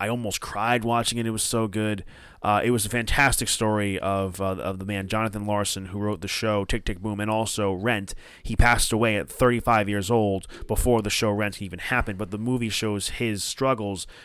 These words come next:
before he made it big, and Andrew Garfield did an incredible job.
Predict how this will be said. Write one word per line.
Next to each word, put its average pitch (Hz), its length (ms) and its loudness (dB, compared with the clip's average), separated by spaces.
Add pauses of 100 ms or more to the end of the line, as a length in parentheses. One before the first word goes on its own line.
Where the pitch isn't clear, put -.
(120)
before 120 320 2
he 110 140 -2
made 101 180 0
it 85 120 -8
big, 120 200 6
and 101 100 -2
Andrew 98 180 -6
Garfield 104 380 0
did 98 240 -4
an 92 100 -10
incredible 95 540 -8
job. 101 480 0